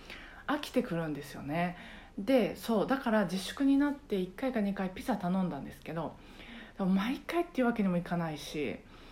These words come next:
なんか、美味しいご飯を美味しく食べる時間っていうのは、まあ、この自粛ライフでは大事だなと、うん、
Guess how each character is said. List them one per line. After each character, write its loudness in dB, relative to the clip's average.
な 2
ん -4
か、 -2
美 2
味 6
し -4
い 2
ご 2
飯 0
を -2
美 0
味 -4
し -10
く -10
食 -6
べ 2
る 4
時 -4
間 -2
っ -4
て -8
い -6
う -6
の -6
は、 0
ま 6
あ、 4
こ 0
の 6
自 0
粛 -4
ラ 6
イ 6
フ -2
で 0
は 0
大 2
事 2
だ 4
な 2
と、 -2
う 2
ん、 4